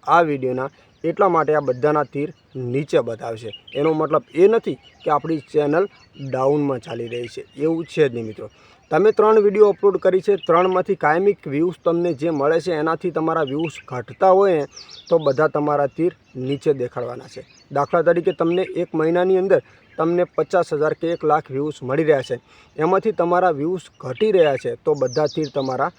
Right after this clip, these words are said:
નીચા દેખાડશે. બાકી એવું નથી, નથી કે તમારી ચેનલ ડાઉન થઈ રહી, કારણ કે YouTube-ની અંદર એક ધારા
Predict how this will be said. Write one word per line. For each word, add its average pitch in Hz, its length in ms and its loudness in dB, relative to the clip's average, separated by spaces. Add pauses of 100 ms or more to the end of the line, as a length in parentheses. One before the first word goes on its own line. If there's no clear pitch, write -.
(280)
નીચા 135 520 -2
દેખાડશે. 123 420 -4 (180)
બાકી 147 320 -2
એવું 196 240 4
નથી, 202 220 0 (120)
નથી 185 260 -2
કે 190 60 2
તમારી 170 400 -2
ચેનલ 165 280 0
ડાઉન 165 360 2
થઈ 160 120 2
રહી, 143 160 0
કારણ 151 220 -2
કે 196 60 0 (420)
YouTube-ની 226 520 0
અંદર 214 180 4 (420)
એક 165 200 -6 (160)
ધારા 165 240 4